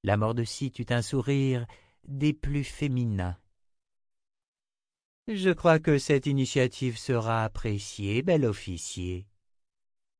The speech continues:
Dès qu'ils furent dehors, Nietzsche releva la capuche de son manteau. Puis elle regarda Richard, l'air soupçonneuse. « Où es-tu allé pêcher l'idée de Légion fantôme ? »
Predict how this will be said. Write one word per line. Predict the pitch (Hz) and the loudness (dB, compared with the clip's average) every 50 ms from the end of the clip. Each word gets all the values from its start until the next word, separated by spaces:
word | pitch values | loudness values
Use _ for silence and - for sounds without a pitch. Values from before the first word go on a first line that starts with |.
| _ _ _ _ _ _ _ _ _ _ _ - - | _ _ _ _ _ _ _ _ _ _ _ -12 -6
Dès | 98 107 127 131 | 0 0 0 2
qu'ils | - - 139 131 | 2 0 -2 -2
furent | - - 139 117 | 0 0 0 0
dehors, | 117 117 113 110 110 117 123 127 123 123 | 0 0 2 2 4 4 4 2 2 0
Nietzsche | 127 117 110 107 - - - - 123 | -2 -2 -2 -4 -4 -6 -4 -2 -2
releva | 107 101 104 104 98 101 110 107 | 0 0 0 0 0 0 0 0
la | 98 95 | 0 -2
capuche | - 107 98 - - 113 101 | -2 -4 -6 -4 -6 -8 -6
de | 104 101 | -4 -6
son | 92 - - 107 | -6 -4 -4 -4
manteau. | 101 95 90 87 - - - 73 76 - _ _ _ _ _ _ _ _ _ _ - | -4 -4 -4 -6 -8 -10 -12 -12 -12 -16 _ _ _ _ _ _ _ _ _ _ -12
Puis | - 95 95 98 98 101 | -8 -4 -2 0 0 2
elle | 95 95 95 | 0 0 0
regarda | 92 107 104 101 104 98 98 101 95 | 0 0 2 2 2 2 2 0 0
Richard, | 92 92 85 - - - 101 95 98 92 95 107 - | 0 -2 -6 -6 -4 -2 0 0 0 -2 -6 -8 -4
l'air | 120 107 107 104 92 | -2 -2 -2 -2 -4
soupçonneuse. « | - - 110 101 - - 98 82 82 80 80 76 80 92 - _ _ _ _ _ _ _ _ _ _ _ _ _ _ _ _ _ _ _ _ _ _ _ _ _ _ _ _ - - | -6 -10 -10 -10 -8 -8 -8 -8 -6 -8 -8 -10 -12 -14 -18 _ _ _ _ _ _ _ _ _ _ _ _ _ _ _ _ _ _ _ _ _ _ _ _ _ _ _ _ -6 -2
Où | 180 180 180 | 2 2 4
es-tu | 175 170 165 - - 170 165 | 4 4 2 2 4 6 6
allé | 156 151 151 147 | 6 8 6 4
pêcher | 147 - 156 151 151 139 - - - 190 190 170 | 4 4 2 2 2 2 -2 -4 0 2 2 2
l'idée | 151 151 156 151 143 135 170 175 165 151 | 2 2 0 0 2 2 4 4 4 4
de | 135 120 143 139 139 131 131 - _ _ _ _ _ _ _ - | 2 0 0 0 2 0 -2 -4 _ _ _ _ _ _ _ -4
Légion | - 170 170 165 160 147 139 147 151 147 135 | -2 2 2 2 2 2 2 2 2 2 2
fantôme ? » | - - - 120 117 107 - - 117 113 110 117 123 123 131 135 | 0 -2 -2 -2 -2 -2 -4 -4 -2 -2 -2 -2 -2 -4 -6 -8